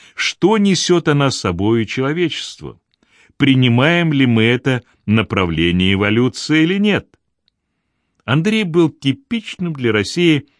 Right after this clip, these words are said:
кустарным мыслителем, мыслителем-самоучкой. Я таких мыслителей встречал много раз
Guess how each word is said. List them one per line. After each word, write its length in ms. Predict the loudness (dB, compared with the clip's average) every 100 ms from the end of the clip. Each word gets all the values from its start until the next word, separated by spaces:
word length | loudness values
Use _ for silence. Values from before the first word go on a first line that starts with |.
| _
кустарным 800 | -2 -2 -2 -2 -2 -2 -2 -2
мыслителем, 800 | -2 -4 -4 -6 -6 -10 -12 -14 _ _ _ _
мыслителем-самоучкой. 2250 | -2 2 2 -2 -6 -6 -6 -4 -2 -4 -6 _ _ -16 -6 -2 -2 0 -2 -4 -10 -16 -20 _ _ _ _ _ _ _ _ _ _
Я 240 | -2 -2 0
таких 380 | -4 -4 -6
мыслителей 600 | -4 -4 -4 -8 -6 -6 -6
встречал 500 | -6 -10 -6 -4 -2
много 400 | -4 -4 -4 -2
раз 280 | -2 -4